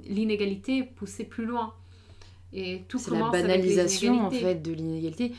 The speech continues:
Speaker 2: Parce que c'est vrai qu'en fait, euh, tu vois, quand, quand tu, quand tu m'as dit ce chiffre, moi, je me suis dit que j'en faisais pas partie. Parce qu'en fait, c'est honnêtement le, le harcèlement de rue, euh, c'est une forme de violence, mais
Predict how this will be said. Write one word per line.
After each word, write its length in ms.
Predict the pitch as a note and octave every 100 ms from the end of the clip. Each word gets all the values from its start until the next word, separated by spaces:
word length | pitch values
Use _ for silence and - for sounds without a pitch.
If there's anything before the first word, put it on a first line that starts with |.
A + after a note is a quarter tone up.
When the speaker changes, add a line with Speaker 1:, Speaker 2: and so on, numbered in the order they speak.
| - -
Speaker 2:
Parce 140 | F3 D3+
que 80 |
c'est 160 | D#3 E3
vrai 140 | E3+
qu'en 140 | F3+ D3+
fait, 340 | - G3+ G#3
euh, 240 | D#3+ D3+ B1 - - - - - -
tu 80 | -
vois, 140 | F#3+ F#3
quand, 120 | D#3+
quand 120 | F3 E3+
tu, 80 | -
quand 240 | - E3
tu 160 | D#3+ F3
m'as 80 | E3+
dit 120 | E3
ce 120 | E3+
chiffre, 460 | D#3 - F3+ - E3+
moi, 180 | D#3+ E3
je 100 | D#3
me 80 | D#3
suis 160 | -
dit 120 | D#3+
que 80 | D#3
j'en 120 | D#3
faisais 200 | D3 C#3
pas 140 | - D3
partie. 500 | D3+ - - - A#3+ - - - - -
Parce 180 | E3+ -
qu'en 140 | D#3+
fait, 380 | F#3+ A3+ - - - - -
c'est 420 | - - - E3+ - - -
honnêtement 500 | F#3+ F3+ F3 A#3+ B3+
le, 220 | G3 E3+
le 360 | E3 D#3+ D#3+ -
harcèlement 540 | E3 - F3+ E3 F3
de 80 | D#3+
rue, 580 | D3 F3+ F#3+ G3 F#3 E3+
euh, 80 | D#3+ - - -
c'est 300 | - - C4
une 140 | C4+
forme 200 | G#3+ G3
de 60 | F3
violence, 520 | D#3+ F3+ B3 C4+ -
mais 240 | E3+ D#3